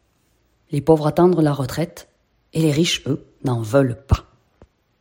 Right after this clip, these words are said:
La troisième manière d'être et qui rend pauvre, c'est de vouloir gagner énormément tout de suite. Et complètement oublier que l'argent,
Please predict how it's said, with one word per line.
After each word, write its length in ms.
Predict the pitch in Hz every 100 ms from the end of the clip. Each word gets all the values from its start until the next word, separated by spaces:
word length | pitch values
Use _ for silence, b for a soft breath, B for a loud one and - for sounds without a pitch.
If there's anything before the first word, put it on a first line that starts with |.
| _ _ _ _ _ _ _ _ _ _ -
La 100 | 160
troisième 520 | - 180 165 247 269
manière 420 | 175 156 175 190
d'être 520 | 151 180 233 - - -
et 100 | 156
qui 160 | - 160
rend 180 | 139
pauvre, 460 | 139 151 180 - - _ _ _ _ _ _ -
c'est 200 | - 196
de 120 | 208
vouloir 380 | 202 240 254 160
gagner 560 | 180 196 220 277 311 - _
énormément 800 | 330 339 320 302 254 254 233 262 311 -
tout 120 | 359
de 100 | 262
suite. 400 | - 170 - - _ _ _ _ _ _ _ _ _ _ _ _ _ _ _
Et 180 | 190 -
complètement 560 | - 269 269 254 240
oublier 380 | 214 175 170 269
que 160 | 330 170
l'argent, 680 | 160 175 175 165 214 202